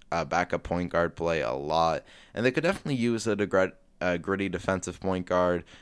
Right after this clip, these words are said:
behind Trae Young, uh, who could just come in, and even if he's only playing,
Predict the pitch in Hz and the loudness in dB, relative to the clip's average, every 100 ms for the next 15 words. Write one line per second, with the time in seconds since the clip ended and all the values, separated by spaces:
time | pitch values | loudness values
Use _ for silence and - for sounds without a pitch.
0 | - 90 87 92 87 - 92 87 87 85 | -6 -2 2 2 0 0 0 0 0 -2
1 | 80 85 82 - - - 78 80 92 90 | -2 -6 -10 -18 -12 -4 -2 -2 -4 -4
2 | - 113 107 101 92 87 80 101 113 - | 0 2 2 2 0 -2 -4 -4 -4 -4
3 | 98 98 98 92 95 90 92 92 | -4 -2 -4 -2 0 2 0 -4